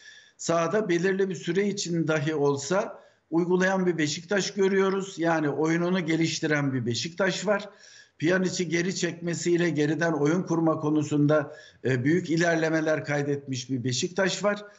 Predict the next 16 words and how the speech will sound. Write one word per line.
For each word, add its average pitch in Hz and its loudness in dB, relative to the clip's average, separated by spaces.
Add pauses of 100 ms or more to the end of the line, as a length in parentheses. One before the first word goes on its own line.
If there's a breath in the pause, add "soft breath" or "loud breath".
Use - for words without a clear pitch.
(240 loud breath)
Evet, 190 2
fiziksel 185 0
yönden 175 0
onların 180 0
da 170 0
eksikleri 143 0
vardı. 131 -2 (300 loud breath)
Ama 180 0
Montana'nın 180 2
gelişiyle, 156 0
kaldı 160 -2
ki 180 0
Şenol 160 0
Hoca 143 2
zamanında 139 0
zaten 156 -2